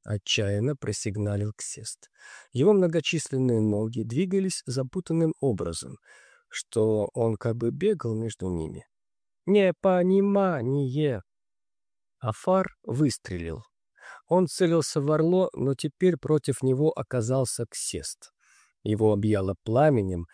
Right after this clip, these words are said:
и тут же уничтожило. Никаких долгов. То, что не испарилось, спеклось.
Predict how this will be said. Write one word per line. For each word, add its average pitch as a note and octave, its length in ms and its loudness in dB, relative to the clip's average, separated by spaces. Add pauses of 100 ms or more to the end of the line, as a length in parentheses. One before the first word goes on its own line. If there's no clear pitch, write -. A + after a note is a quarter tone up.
(300)
и G3+ 120 0 (120)
тут E3 180 0
же C3 200 0
уничтожило. A2+ 920 -4 (560)
Никаких E3 720 -4 (100)
долгов. A2 600 -6 (960)
То, G#2 160 2
что - 200 -6
не G#2 160 0
испарилось, D#3+ 680 -2 (240)
спеклось. - 800 -10